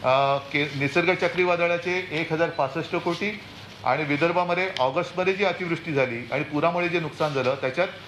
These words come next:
आठशे चौदा कोटी त्याच्यासाठी आपण पैसे त्यांच्याकडे मागितले, तेवढे पाहिजेत. आणि जीएसटी आणि tax devaluation, devaluation त्याच्यासाठी नऊ हजार आठशे बत्तीस,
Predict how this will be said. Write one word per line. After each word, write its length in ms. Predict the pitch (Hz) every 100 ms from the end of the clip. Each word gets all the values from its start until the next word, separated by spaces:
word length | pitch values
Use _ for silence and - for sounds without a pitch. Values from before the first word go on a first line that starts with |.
| - -
आठशे 320 | 131 131 208
चौदा 300 | 202 170 165
कोटी 500 | 165 151 151 123 101 - - -
त्याच्यासाठी 460 | 139 131 175 170 170
आपण 220 | 160 165
पैसे 420 | 151 147 131 151
त्यांच्याकडे 440 | 147 139 143 143 139
मागितले, 320 | 123 127 151
तेवढे 280 | 147 131 135
पाहिजेत. 380 | 131 131 160 - - - - -
आणि 380 | 131 185 185 196 - - - - - 95
जीएसटी 480 | 107 151 185 - 202
आणि 360 | 190 190 190 170 -
tax 260 | 170 190 - 143 -
devaluation, 600 | 117 175 175 165 147 127 95 85 - - 101
devaluation 500 | 156 170 151 135 95
त्याच्यासाठी 580 | 101 135 180 170 175
नऊ 180 | 185 160
हजार 180 | 170 175
आठशे 320 | 156 143 -
बत्तीस, 480 | 151 143 165 123 -